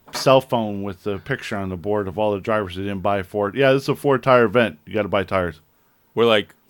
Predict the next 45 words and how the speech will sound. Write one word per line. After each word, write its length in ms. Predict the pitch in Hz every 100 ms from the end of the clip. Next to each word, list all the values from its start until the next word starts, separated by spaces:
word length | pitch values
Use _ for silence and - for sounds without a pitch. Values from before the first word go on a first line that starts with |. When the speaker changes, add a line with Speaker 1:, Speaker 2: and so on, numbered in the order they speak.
| - -
Speaker 2:
"What 320 | 110 110 95
the 60 | 90
Speaker 1:
No. 80 | 85
Speaker 2:
fuck 160 | 95
do 80 | 117
you 60 | 113
mean 200 | 131 117
we 140 | 101
have 340 | - - 95 -
to 60 | 92
buy 200 | 98 90
four 260 | - 92
tires?" 500 | - 143 113 - - - -
Speaker 1:
Yeah, 160 | 113 101
what 140 | 92
are 20 | 101
you 80 |
talking 320 | 98 104 92 87
about? 260 | 76 73 - _ _ _ _ _ _ _ 135
Speaker 2:
And 160 | 127 -
we're 140 | 147 147
like, 260 | 127 120
"Yeah, 260 | 151 165 127
we'll 160 | 117
get 140 | 127 131
right 220 | 127 120
on 180 | 120 107
it." 120 | 87
So 140 | - 123
we 120 | 117
basically 420 | 120 123 - 117
pull 260 | 95 - 110
the 60 | 98
car 300 | 117 110 95
around 480 | 101 135 101 98 101 _ _ _ _ _ _ _
and, 340 | 123 110 107 104
like, 160 | 104
drive 260 | 98 110 98
back 220 | 107 101
to 80 | 113
our 80 | 101
pit, 220 | 127 131
and 80 | 120
we're 40 |
like, 180 | 107 104